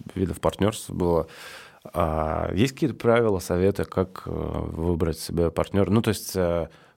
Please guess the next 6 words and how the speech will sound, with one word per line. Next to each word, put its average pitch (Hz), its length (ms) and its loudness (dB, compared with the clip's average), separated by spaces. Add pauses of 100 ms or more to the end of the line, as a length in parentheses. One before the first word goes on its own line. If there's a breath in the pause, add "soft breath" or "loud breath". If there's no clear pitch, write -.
проанализировать, 98 920 4
допустим, 87 360 0 (140)
т-, 92 140 -2
э, 90 260 0
на-, 92 160 2
э, 90 420 2